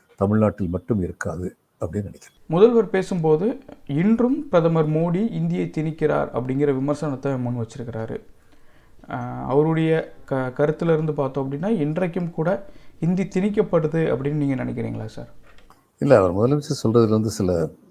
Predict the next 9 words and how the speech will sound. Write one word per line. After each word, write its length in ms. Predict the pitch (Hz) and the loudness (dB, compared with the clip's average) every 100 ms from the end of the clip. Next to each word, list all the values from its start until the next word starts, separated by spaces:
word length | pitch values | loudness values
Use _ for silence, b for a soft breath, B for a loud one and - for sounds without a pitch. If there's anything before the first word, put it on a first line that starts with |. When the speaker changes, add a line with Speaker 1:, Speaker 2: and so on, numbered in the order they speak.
| - - | -18 -4
Speaker 1:
ஆழமான 540 | 101 110 117 117 113 | 4 4 6 2 2
உட்கருத்துகள் 720 | 87 90 101 - 113 107 90 82 | 0 -2 -8 -4 -2 -2 -4 -4
இருக்கின்றன. 420 | 80 - 71 65 - b b b b | -6 -10 -12 -12 -18 b b b b
அதாவது 240 | 101 107 | 6 6
மொழி 240 | 98 120 156 | 6 8 10
மேலாதிக்கம்ங்கிற 920 | 135 120 135 131 120 - 117 110 101 - | 10 10 10 8 6 4 4 6 4 4
பெயர்ல 380 | 95 95 120 | 2 4 4
வட 200 | 98 92 | 4 4
இந்தியால 580 | 113 113 107 101 90 110 | 4 4 6 4 4 2